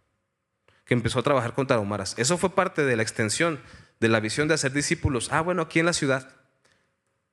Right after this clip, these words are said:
Ok, pero también tenía en mente, ¿Cómo hago para extenderme al estado? Dios, ¿cómo, cómo, cómo me extiendo? Quiero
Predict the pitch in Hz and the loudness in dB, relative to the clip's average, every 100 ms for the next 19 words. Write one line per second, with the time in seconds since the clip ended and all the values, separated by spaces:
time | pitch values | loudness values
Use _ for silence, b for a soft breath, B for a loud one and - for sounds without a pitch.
0 | _ - - 151 151 - - 170 170 165 | _ -6 -2 -2 -4 -6 2 4 4 2
1 | 180 208 208 220 226 202 170 175 208 220 | 2 2 2 2 2 2 0 2 4 4
2 | 214 196 165 - 151 143 160 190 151 - | 2 0 -2 0 0 2 2 2 0 0
3 | 143 185 170 - - - 135 175 165 160 | 0 0 0 -6 -20 0 2 4 2 -2
4 | 170 190 - 180 190 - - 180 196 175 | -2 -2 0 0 0 -2 0 0 0 -2
5 | - 170 156 151 160 | -2 0 0 2 0